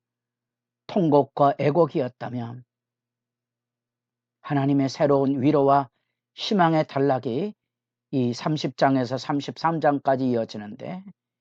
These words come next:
그 중심에 두 번에 걸친 새 언약의 말씀이 나옵니다.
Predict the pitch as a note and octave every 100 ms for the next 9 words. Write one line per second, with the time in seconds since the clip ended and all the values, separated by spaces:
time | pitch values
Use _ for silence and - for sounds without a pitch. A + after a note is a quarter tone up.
0 | _ _ _ - C3 - B2 C3 - B2
1 | B2+ C#3 - A#2+ C3 C3 A#2 A#2 - A#2+
2 | A2 G#2 _ _ _ _ _ _ _ _
3 | - F3+ E3+ C#3 C3+ B2 B2+ B2 A#2 -
4 | A#2+ A#2+ G#2 G#2+ A2 - -